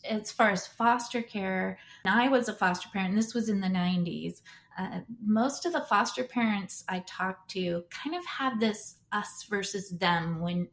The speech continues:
thinking about the biological parents. And I remember they thought my husband and I were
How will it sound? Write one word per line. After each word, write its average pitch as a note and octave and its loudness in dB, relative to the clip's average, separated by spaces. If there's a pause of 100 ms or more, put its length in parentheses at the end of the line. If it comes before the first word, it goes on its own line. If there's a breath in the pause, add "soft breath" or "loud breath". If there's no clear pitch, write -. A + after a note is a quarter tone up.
thinking F#3+ 0
about E3+ 0
the E3+ -8
biological E3 -2
parents. D#3+ -8 (380 loud breath)
And A#3 6
I A3 6
remember A#3+ 8
they A3 2
thought G#3+ 0
my G3 2
husband A3+ -2
and G#3+ 6
I F3 2
were E3 0